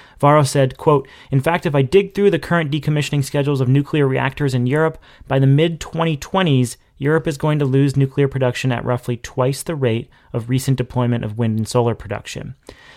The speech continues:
Meanwhile, this week, a group of researchers said that global emissions are on the rise again after a three-year period of stabilization.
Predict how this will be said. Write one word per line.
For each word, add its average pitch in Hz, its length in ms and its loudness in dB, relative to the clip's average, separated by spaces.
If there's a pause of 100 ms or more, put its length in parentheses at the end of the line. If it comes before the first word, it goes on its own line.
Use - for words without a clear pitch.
(140)
Meanwhile, 165 340 2
this 151 220 -2
week, 170 160 -4
a 135 40 -6
group 156 220 -4
of 151 140 -4
researchers 175 560 -2
said 165 160 0
that 160 100 0
global 160 300 0
emissions 156 420 0
are 143 100 0
on 147 220 2
the 147 80 -2
rise 147 340 2
again 143 540 0 (220)
after 131 260 2
a 120 60 2
three-year 139 440 2
period 131 440 2
of 113 120 -2
stabilization. 113 960 -2